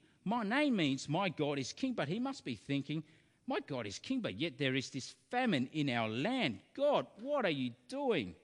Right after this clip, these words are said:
I can't even provide for my family." And then we have Naomi. Naomi means pleasant or sweet to ordinary people.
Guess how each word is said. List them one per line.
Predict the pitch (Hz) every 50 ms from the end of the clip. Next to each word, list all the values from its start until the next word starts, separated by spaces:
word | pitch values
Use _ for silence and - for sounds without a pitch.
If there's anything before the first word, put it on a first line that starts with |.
| _ _ _ _ _ _ _
I | - 247
can't | - - - 220 214 208 202
even | 190 175 202 185
provide | - - 170 151 131 123 135 131 139 143 135
for | - 127
my | 120 123 127 143
family." | - - - - - 247 254 269 247 220 185 143 104 90 - _ _ _ _ _ _ _ _ _ _ _ _ _ _ _ _ _ _
And | 151 151 165
then | 175 175
we | 170 160
have | 151 160 151 143 -
Naomi. | 135 135 139 143 151 165 214 262 277 269 220 135 101 92 - - - _ _
Naomi | - 170 180 202 269 311 320 330 320 277
means | 226 190 185 185 185 185 - - - - _ _ _ _
pleasant | - - - 202 214 208 175 - 135 117 - -
or | - 160 165 160
sweet | 151 - - - - - 156 160 196 214 185 110 87 - - - - _ _ _ _ _ _ _ _ _ _ _ _ - _
to | - - 147 156 175 196 190 -
ordinary | - 127 127 131 127 123 127 135 135 135 147 165 190
people. | - - 240 269 254 - - 90 78